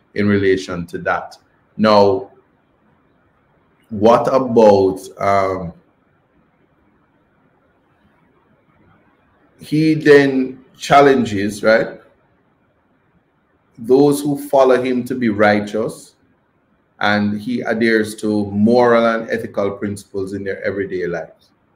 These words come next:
The person of integrity seeks to do what is right and good and avoids doing that which is harmful. Well, at that season, and this is, this is scripture again,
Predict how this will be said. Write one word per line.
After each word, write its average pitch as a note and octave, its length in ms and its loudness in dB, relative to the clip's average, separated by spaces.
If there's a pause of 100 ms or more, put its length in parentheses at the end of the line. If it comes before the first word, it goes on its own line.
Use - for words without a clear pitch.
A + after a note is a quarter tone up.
(440)
The - 60 -16
person C#3 400 0
of C#3+ 120 0
integrity B2+ 480 -2
seeks A#2 380 -10
to B2 60 -14
do A#2+ 160 -4
what G#2 340 -2
is G2+ 180 -8
right F#2+ 320 0
and F#2 240 -10
good F#2+ 320 -8
and G2 160 -8
avoids F#2+ 560 -2
doing G2 520 -6
that F#2+ 340 -4
which G2+ 200 -12
is G2+ 140 -14
harmful. G2 800 -4 (1160)
Well, - 400 2 (920)
at B2+ 300 0
that D3 260 4
season, B2+ 840 -2 (340)
and G#2+ 280 0
this A#2+ 180 -4
is, - 320 -16
this B2 260 -8
is B2+ 240 -4
scripture G#2 600 -2
again, F#2+ 320 -8